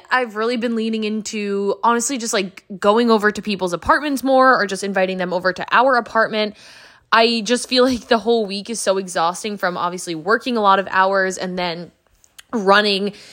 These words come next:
six days a week, sixty miles a week. It's just a lot. And I've found myself really just craving time that's, like, very relaxed, like, not going out, ordering dinner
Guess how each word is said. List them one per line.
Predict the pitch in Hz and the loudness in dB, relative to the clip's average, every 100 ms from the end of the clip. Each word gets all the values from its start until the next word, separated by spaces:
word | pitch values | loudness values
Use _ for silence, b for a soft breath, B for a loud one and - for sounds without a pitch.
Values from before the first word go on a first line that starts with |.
| B B B | B B B
six | - 277 262 - | -2 0 0 4
days | 233 220 | 4 6
a | 208 | 2
week, | 190 196 185 | 2 0 -2
sixty | - 240 - 220 | -2 -2 0 2
miles | 196 196 190 | 4 4 2
a | 196 | -2
week. | 196 247 | 0 -2
It's | 240 | 0
just | 359 349 | -2 0
a | 208 | 2
lot. | 175 175 196 - | 6 6 6 4
And | 202 | 2
I've | 196 - | 0 2
found | 202 220 | 2 2
myself | 247 302 208 | 2 2 2
really | 196 196 202 | 0 0 2
just | 208 - | 0 -2
craving | - - 170 185 208 208 208 202 b b b - | -6 -2 0 2 2 2 0 -4 b b b -14
time | - - 190 185 190 196 202 | -8 0 2 2 2 -2 2
that's, | 180 180 | 2 2
like, | 196 180 | -4 -4
very | 175 214 208 202 | 2 6 6 4
relaxed, | 190 175 120 - - - | 2 0 0 -4 -12 -2
like, | 202 180 - - _ | 0 0 -2 -16 _
not | 202 196 190 196 196 196 - 190 | -4 2 4 4 4 2 -2 -2
going | 196 185 190 185 | 2 2 2 2
out, | 180 180 180 180 170 - _ - | 4 4 4 0 -2 -8 _ 2
ordering | 208 190 185 180 | 2 4 0 0
dinner | 185 185 175 165 | 0 0 -2 -4